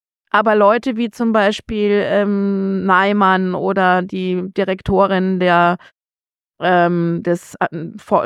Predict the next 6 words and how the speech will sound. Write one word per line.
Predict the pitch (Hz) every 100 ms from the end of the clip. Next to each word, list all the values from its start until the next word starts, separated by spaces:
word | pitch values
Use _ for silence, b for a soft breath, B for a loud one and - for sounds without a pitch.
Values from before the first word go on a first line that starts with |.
| 165
Institut | 185 185 196 247 208
für | -
Antisemitismusforschung | 196 220 196 196 185 247 240 226 226 - 208 190 202 202 196
in, | 202 196 185 180
in | - 202
Berlin | 196 185 208 208 202